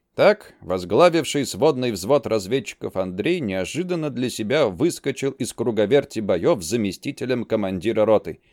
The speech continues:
После разгрома японцев на их роту, как и на всю армейскую группу, пролился дождь из наград.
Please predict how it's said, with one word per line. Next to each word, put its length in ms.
После 340
разгрома 500
японцев 600
на 140
их 160
роту, 360
как 180
и 60
на 140
всю 180
армейскую 540
группу, 340
пролился 640
дождь 360
из 140
наград. 460